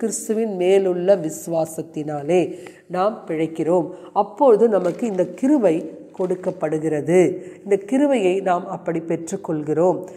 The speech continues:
அதுவும் பாருங்கள், இந்த இடத்தில் பன்னிரெண்டாவது வசனத்திலிருந்து நாம் பார்க்கிறோம், மிகவும் அதிகமாய் கிருபை பெருகுகிறது என்று சொல்லி, பவுல் இந்த இடத்தில்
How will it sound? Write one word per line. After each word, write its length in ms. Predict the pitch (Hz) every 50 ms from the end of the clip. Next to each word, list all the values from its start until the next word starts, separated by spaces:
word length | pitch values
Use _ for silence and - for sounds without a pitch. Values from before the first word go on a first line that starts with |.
| - - - - 202
அதுவும் 300 | 226 277 302 294 262 -
பாருங்கள், 340 | 226 185 170 165 160 180 190 190
இந்த 100 | 185 180 175
இடத்தில் 360 | 185 226 220 - 190 175 185 208 208 - -
பன்னிரெண்டாவது 560 | 202 202 247 254 269 262 233 240 240 214 190 175
வசனத்திலிருந்து 720 | 170 175 - 196 196 190 - 180 165 165 170 190 196 185 175
நாம் 120 | 160 143 - 160
பார்க்கிறோம், 440 | 151 165 156 165 - 151 147 165 190 - - - - - - - 165 180 196
மிகவும் 540 | 220 202 233 262 269 277 262 277 294 285 277 -
அதிகமாய் 720 | - 185 180 175 196 214 214 220 208 202 202 202 208 220 233 233 -
கிருபை 400 | - - 208 202 214 196 185 165 165 165 165 180
பெருகுகிறது 580 | 190 185 202 202 202 196 190 180 180 175 180 190 180 165
என்று 180 | 160 160 165 156 - -
சொல்லி, 280 | - 170 190 202 175 151 165 160 - -
பவுல் 200 | 180 190 233 240 196
இந்த 120 | 170 156 156
இடத்தில் 420 | 156 160 185 185 - 165 156 180